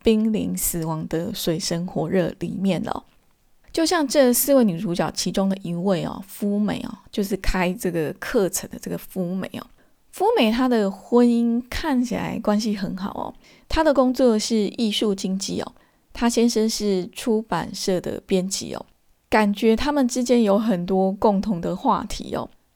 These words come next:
富美她也的确很欣赏，也很喜欢她先生工作时候的样子哦。可是她跟她先生之间，除了工作的话题以外哦，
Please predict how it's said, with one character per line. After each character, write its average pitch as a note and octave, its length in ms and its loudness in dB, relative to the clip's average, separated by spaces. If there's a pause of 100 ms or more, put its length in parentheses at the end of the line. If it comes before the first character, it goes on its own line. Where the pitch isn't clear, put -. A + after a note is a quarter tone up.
(300)
富 F4+ 140 -2
美 E4+ 120 4
她 C4 200 4
也 F3 100 4
的 F3+ 240 0
确 G#3 260 2
很 - 300 -4
欣 G#3+ 420 0
赏， A3 460 -6 (360)
也 F3+ 120 -6
很 F3+ 240 -4
喜 G3 180 -4
欢 F#3 160 -4
她 G3 240 -2
先 F#3+ 220 -2
生 F#3 200 -2
工 F3+ 200 -2
作 E3+ 220 -2
时 E3 200 -6
候 F#3+ 160 -2
的 F3 140 -6
样 F#3 320 -4
子 - 240 -14
哦。 - 160 -14 (640)
可 - 100 0
是 C#4 160 2
她 D#4+ 220 -2
跟 D4 180 0
她 C#4 160 2
先 B3+ 240 2
生 A3 180 0
之 G3 200 -4
间， G3 440 -2 (120)
除 F3 280 -2
了 E3+ 220 0
工 G3 340 2
作 G3 160 0
的 D#3+ 200 -2
话 F#3 320 -6
题 - 120 -2
以 - 240 -10
外 - 300 -4
哦， - 100 -14